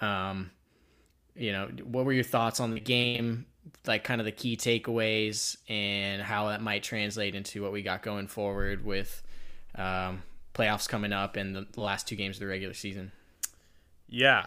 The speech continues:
Speaker 2: I was, uh, super optimistic about the game before it started, and then we saw that Klay Thompson wasn't gonna play with the, I don't know if it was, like, back spasms or back injury or just being super precautious, but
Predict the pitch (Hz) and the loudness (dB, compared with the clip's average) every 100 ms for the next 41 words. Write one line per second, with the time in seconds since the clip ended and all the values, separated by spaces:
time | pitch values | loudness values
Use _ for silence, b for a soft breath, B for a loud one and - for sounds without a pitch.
0 | - 117 131 127 - - 113 107 104 98 | 0 0 2 0 -2 0 2 4 4 2
1 | - - - 139 143 104 110 - 104 98 | -2 -10 -6 -4 -2 -2 -2 -4 -6 -6
2 | - 98 98 95 95 95 95 95 - 95 | -6 -6 -6 -6 -8 -8 -8 -10 -10 -10
3 | - 101 98 95 95 95 95 92 - - | -6 -4 -2 -2 -4 -4 -4 -6 -12 -16
4 | - 98 - 95 95 92 - 104 98 - | -12 -6 -4 -4 -4 -8 -8 -6 -6 -6
5 | 98 95 98 95 101 98 92 98 98 104 | -12 -12 -12 -12 -10 -12 -10 -4 -2 -2
6 | - - - - - 69 - - - - | -10 -18 -16 -10 -8 -8 -10 -16 -20 -20
7 | - - 98 98 87 71 65 67 - 67 | -18 -12 -10 -8 -10 -12 -12 -12 -14 -16
8 | _ 95 98 - - 98 98 101 98 92 | _ -4 -4 -6 -8 -6 -6 -8 -10 -12
9 | 69 87 - 92 92 98 98 101 98 95 | -12 -14 -8 -6 -6 -8 -10 -6 -4 -6
10 | 87 - - 95 95 - 95 95 101 - | -6 -12 -8 -8 -6 -10 -10 -12 -14 -6
11 | 98 95 104 98 - 98 90 - | -6 -4 -8 -8 -8 -6 -6 -8